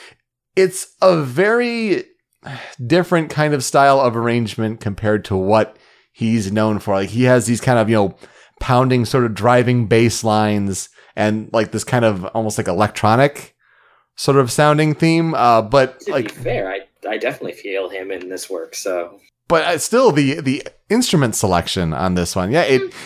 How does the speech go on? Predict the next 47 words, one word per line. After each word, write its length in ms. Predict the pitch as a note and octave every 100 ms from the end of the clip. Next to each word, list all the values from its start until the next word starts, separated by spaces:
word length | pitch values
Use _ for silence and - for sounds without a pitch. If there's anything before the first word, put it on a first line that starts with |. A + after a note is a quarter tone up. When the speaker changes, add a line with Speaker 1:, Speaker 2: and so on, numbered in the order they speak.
| -
Speaker 1:
it 120 | D#3+
makes 240 | D3 D3+ C#3
it 80 | G3
more 200 | C#3+ D3+ G3
upbeat. 300 | D3 A#2+ A#2+
It's 280 | C#3+ -
smashified, 720 | G2+ F#2 F#2+ G2+ - F2+ F#2
as, 160 | G#2+ A#2
as 180 | D2 E2
we've 140 | F2+
been 140 | G#2 A2+
saying. 440 | F#2+ F2 A2+ B2 _ - - -
Uh, 320 | A2+ A#2 A#2 - G#2 G2+
but, 280 | B2 A2 - -
like, 260 | G2 G2+ E2+
they 180 | D#3+ G3+
could 200 | A3+ F3+
have 440 | B2+ F2+ - - -
really 420 | F#2 B2+ D3 C3+
cranked 360 | - C3+ A#2 -
this 180 | G#2 A#2+
up 160 | G#2
if 100 | G#2
they, 140 | A2+ G#2
he 380 | A2 A2 G#2+ A2
really 180 | B2
wanted 160 | B2 G#2+
to 40 | F2+
put 360 | A2+ G#2 - _ _ _
his 340 | - E3 D#3
stamp 380 | - A#2+ F2 D#2+
on 180 | E2 D2+
it. 100 | C#2+ D#2+
I, 280 | B2 B2+
I 20 | A#2
think 220 | C3 A#2
he, 80 | C#3
he 160 | A#2+
just 240 | A2+ A2+ -
wanted 240 | A2+ G#2
to 80 | G2
maybe 580 | G#2 B2 A2+ A2 F2+ F2 _ - - -
modernize 680 | A2+ B2 B2+ B2 G#2 F#2+ E2
it 120 | F2+
with 140 | F#2 G2+
a 40 |
more 520 | G2 F#2 F2 E2 -